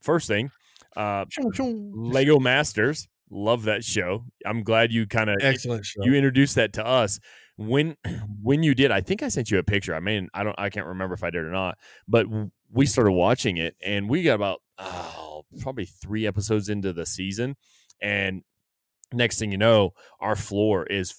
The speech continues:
Speaker 1: filled with le-, like, Legos everywhere.
Speaker 2: <laughs>
Speaker 1: Uh, I mean, like, we have,
Speaker 2: <laughs>
Speaker 1: we have a ton of Legos. Um, uh,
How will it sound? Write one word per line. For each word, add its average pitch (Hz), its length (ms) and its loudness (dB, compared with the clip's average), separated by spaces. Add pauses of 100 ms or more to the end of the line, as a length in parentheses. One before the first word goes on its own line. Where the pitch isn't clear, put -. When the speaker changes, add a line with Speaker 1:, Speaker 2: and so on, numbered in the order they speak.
(120)
Speaker 1:
filled 95 440 2
with 87 200 -2
le-, 82 240 -6
like, 92 260 -4
Legos 110 560 4 (220)
everywhere. 92 1160 2
Speaker 2:
<laughs> 185 360 0
Speaker 1:
Uh, 127 300 4
I 123 80 -4
mean, 123 180 -2 (340)
like, 113 220 -2
we 156 240 2
have, 123 260 6 (240)
Speaker 2:
<laughs> - 200 -20
Speaker 1:
we 120 220 0
have 104 220 0
a 95 180 -4
ton 104 420 -4
of 87 140 -6
Legos. 76 540 -10
Um, 90 220 -12
uh, 71 80 -14